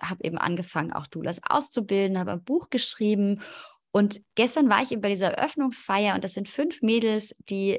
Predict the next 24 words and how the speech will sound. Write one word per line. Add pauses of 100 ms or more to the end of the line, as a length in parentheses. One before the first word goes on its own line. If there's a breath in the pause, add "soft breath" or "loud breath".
in
meinem
Wochenbett-Doula-Training
waren,
die
in
meinem
Mentorship-Programm
waren. (720 loud breath)
Und
die
eine
hat
mich
dann
irgendwann
umarmt
und
hat
mir
zugeflüstert
und
hat
gesagt,